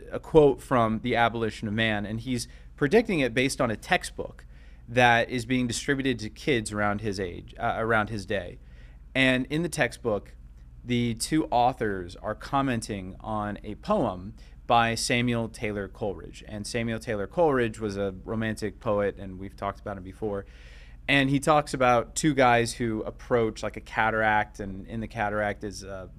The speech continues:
uh, essentially, like, a waterfall that's coming down. It's very beautiful.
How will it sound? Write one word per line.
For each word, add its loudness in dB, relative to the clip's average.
uh, -16
essentially, -8
like, -6
a -12
waterfall 0
that's -8
coming -12
down. 0
It's -10
very -8
beautiful. -4